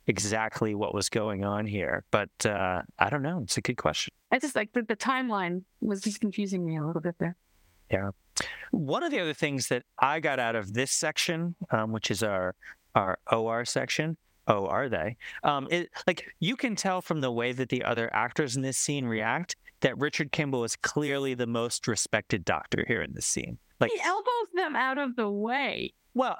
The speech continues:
Speaker 1: okay, elbowing is pretty strong, Susan.
Speaker 2: <laughs>
Speaker 1: It's not like he's, like, a power forward and he's knocking them into the third row. Like, he needs to get in and do his work.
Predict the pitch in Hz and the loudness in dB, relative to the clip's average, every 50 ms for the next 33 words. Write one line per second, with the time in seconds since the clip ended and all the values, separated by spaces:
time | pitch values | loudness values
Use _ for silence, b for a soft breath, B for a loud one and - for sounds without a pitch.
0 | - - - - - - - - - - - 110 117 127 131 147 175 190 180 170 | -8 -6 0 0 0 2 2 -2 0 2 2 2 2 2 2 0 0 0 0 0
1 | 147 143 139 - - 370 - - 113 101 107 123 - - - - - 175 170 151 | 2 0 0 0 0 -4 0 0 2 2 2 2 2 0 -2 0 0 0 2 2
2 | 139 123 113 104 104 104 98 101 - - - - - - 110 104 - 381 330 117 | 2 2 2 2 2 2 0 -2 -4 -4 -4 0 0 0 0 2 0 0 0 0
3 | 120 - - 359 - - - 453 - - - - 139 143 151 156 156 147 151 151 | -4 -6 -8 -10 -8 0 0 0 2 2 0 0 0 0 2 0 0 2 2 2
4 | 147 151 143 - - - - - - 135 139 135 123 - - 131 120 113 - 113 | 0 0 -2 -4 -6 -6 -6 -4 -2 0 0 0 0 0 2 2 0 2 0 -2
5 | - - - 131 123 123 117 - - 143 151 160 135 113 107 104 101 104 104 107 | -2 2 2 2 2 2 0 0 0 0 0 2 0 0 0 0 0 -2 -2 -2
6 | 107 - - 107 98 107 - - 123 110 110 107 107 104 104 - 117 104 110 - | -2 0 0 0 0 0 0 0 -2 -2 -2 -2 -2 -2 -2 -2 -2 -2 -2 0
7 | - 127 110 107 95 110 135 170 156 107 95 101 110 113 113 120 - - B B | 0 0 0 0 0 0 -2 0 0 0 0 0 0 0 -2 -4 -6 -8 B B
8 | B B B B B B - - 170 170 160 160 156 - - 170 156 - 165 160 | B B B B B B 0 2 2 2 2 -2 -2 -2 -2 -2 -2 0 0 -2
9 | 165 170 - _ _ - 147 147 165 180 175 185 175 170 - 185 190 196 208 196 | -2 -2 -6 _ _ 2 2 2 2 0 0 0 0 0 0 0 0 0 0 -2
10 | 185 180 233 339 381 - - _ - - - | -2 -2 0 0 -2 -2 -4 _ -8 -8 -8